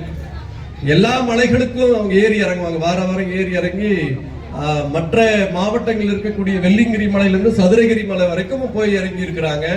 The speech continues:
கடைசியா இருக்கிறது இமயமலை ஒண்ணுதான் இன்னும் போகல, அது எப்ப போறாங்கன்னு வந்து தெரியல.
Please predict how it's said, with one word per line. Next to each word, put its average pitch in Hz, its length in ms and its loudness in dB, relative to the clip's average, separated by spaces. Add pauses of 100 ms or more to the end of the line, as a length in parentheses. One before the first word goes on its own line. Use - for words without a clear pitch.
(1000)
கடைசியா 202 500 2
இருக்கிறது 226 380 0
இமயமலை 233 500 4
ஒண்ணுதான் 214 320 2
இன்னும் 214 240 -2
போகல, 202 360 2 (160)
அது 147 120 -10
எப்ப 170 160 -4
போறாங்கன்னு 180 500 0
வந்து 165 240 -2
தெரியல. 147 300 -2